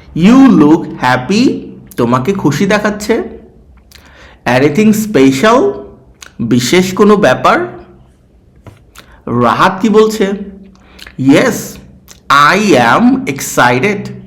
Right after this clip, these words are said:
এই যে I অ্যাপোস্ট্রফি এম, এটা মানে I am excited, আমি উত্তেজিত বা আনন্দিত বলতে পারো।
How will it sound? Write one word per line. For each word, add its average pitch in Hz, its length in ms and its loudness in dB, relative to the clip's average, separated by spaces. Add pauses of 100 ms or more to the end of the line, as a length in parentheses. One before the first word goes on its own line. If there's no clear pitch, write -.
(640)
এই 127 80 0
যে 131 180 0
I 131 360 0
অ্যাপোস্ট্রফি 139 840 -2
এম, 139 260 0 (160)
এটা 127 200 -2
মানে 165 320 -2 (300)
I 233 160 0 (200)
am 190 340 2 (1160)
excited, 175 600 0
আমি 131 600 -2
উত্তেজিত 151 560 -2
বা 107 140 -4
আনন্দিত 151 480 0
বলতে 107 260 -4
পারো। - 260 -14